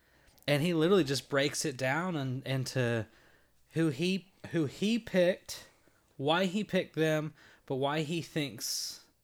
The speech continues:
that film or another film or another person will win, or why he felt that they weren't, you know, shouldn't have even been in that role. And he talked about not voting for Bohemian Rhapsody because Bryan Singer was attached,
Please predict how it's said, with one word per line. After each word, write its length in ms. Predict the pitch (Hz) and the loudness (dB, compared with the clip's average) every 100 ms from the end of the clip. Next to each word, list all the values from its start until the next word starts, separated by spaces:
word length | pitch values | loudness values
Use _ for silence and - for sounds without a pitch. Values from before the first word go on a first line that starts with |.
| - | -14
that 420 | 123 120 143 - | -10 -2 -2 -2
film 480 | - 160 147 147 147 | -4 -2 0 -2 -4
or 200 | 123 123 | -2 -2
another 320 | 123 135 139 | 0 0 0
film 360 | 127 143 135 131 | -2 -2 -2 -2
or 60 | 123 | -2
another 240 | 127 127 | 0 -2
person 480 | - 160 156 143 120 | -2 -2 -2 -6 -4
will 180 | 117 113 | -4 -2
win, 540 | 135 165 139 120 117 - - - _ - | -2 0 -2 -4 -8 -14 -20 -20 _ -2
or 80 | 139 | 0
why 180 | 135 131 | 0 -2
he 120 | 135 | -2
felt 240 | 139 123 | 0 0
that 160 | 123 120 | -2 0
they 120 | 120 | 0
weren't, 400 | 120 123 117 110 156 | 0 0 -2 -4 -6
you 120 | 131 | -4
know, 240 | 107 107 113 | -2 -4 -6
shouldn't 240 | - 151 123 | -6 -4 -2
have 60 | |
even 220 | 131 123 117 | -2 -2 -2
been 140 | 120 | -2
in 100 | 113 | -2
that 160 | 104 69 | -2 0
role. 500 | 120 139 127 117 - - - - - | 2 4 4 2 -4 -20 -20 -16 -6
And 120 | 120 | -2
he 100 | 185 | 0
talked 300 | - 160 - | 0 0 0
about 200 | 139 117 | 0 0
not 340 | 123 131 190 147 | 2 2 0 0
voting 300 | 135 127 110 | 0 0 -2
for 140 | 131 | -2
Bohemian 400 | 120 113 131 120 | -2 0 0 0
Rhapsody 520 | 120 120 117 120 117 | 0 -2 -4 -4 -4
because 400 | 113 117 - 120 | -4 -6 -4 -4
Bryan 420 | 107 117 120 113 | -2 0 0 -2
Singer 400 | 104 - 196 156 | -2 -2 0 0
was 180 | 120 110 | -2 -4
attached, 680 | 98 - 95 87 - - | -6 -4 -4 -6 -8 -12